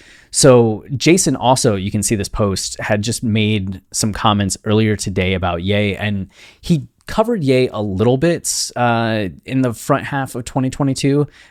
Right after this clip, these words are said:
but not a ton. And then since parting ways with Donda, he's had a few more stories that are like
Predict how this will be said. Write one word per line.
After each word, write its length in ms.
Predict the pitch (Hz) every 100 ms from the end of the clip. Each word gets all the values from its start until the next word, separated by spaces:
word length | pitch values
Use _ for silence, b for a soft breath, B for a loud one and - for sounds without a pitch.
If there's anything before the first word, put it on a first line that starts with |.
| B
but 140 | 123 110
not 720 | 107 107 113 113 - - - -
a 920 | 107 98 98 92 92 90 87 87 90 - _ -
ton. 400 | - 104 87 80 -
And 140 | 110
then 100 | 107
since 460 | - 117 101 - - -
parting 420 | - 123 120 104
ways 480 | 92 107 113 101 92
with 160 | 95 -
Donda, 540 | 107 120 110 92 87 B B B B
he's 240 | 131 117
had 380 | - 127 123 117
a 100 | 107
few 240 | - 120
more 220 | 117 110
stories 680 | - - 107 104 101 98 95
that 140 | 104 95
are 80 |
like 560 | 98 101 95 92 - -